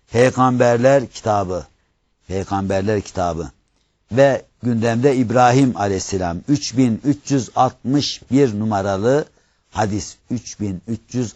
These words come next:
altmış bir numaralı hadis. Ebu Hureyre'den Nebi Aleyhisselatü Vesselam'a bir gün bir miktar et getirildi. Şöyle buyurdu. "Şüphesiz Allah kıyamet gününde öncekileri de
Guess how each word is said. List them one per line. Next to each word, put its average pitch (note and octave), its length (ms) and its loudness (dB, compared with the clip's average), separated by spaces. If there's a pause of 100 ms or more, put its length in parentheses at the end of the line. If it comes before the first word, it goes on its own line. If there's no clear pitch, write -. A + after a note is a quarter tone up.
altmış G#2 680 -6
bir A2+ 300 0
numaralı G2+ 600 -4 (500)
hadis. - 460 -6 (920)
Ebu C3+ 320 6
Hureyre'den A#2 600 4 (260)
Nebi C#3 320 4
Aleyhisselatü C3 600 2
Vesselam'a A2 680 0 (360)
bir C3+ 200 6
gün F2 400 -6
bir C#3+ 160 4
miktar A2+ 540 0 (120)
et C#3 280 0
getirildi. D#2 600 -8 (920)
Şöyle C3+ 500 4
buyurdu. E2+ 380 -8 (540)
"Şüphesiz D3 680 2
Allah A#2 500 2
kıyamet A#2 640 2
gününde F2 540 -4 (100)
öncekileri A#2+ 840 0
de F2 160 -6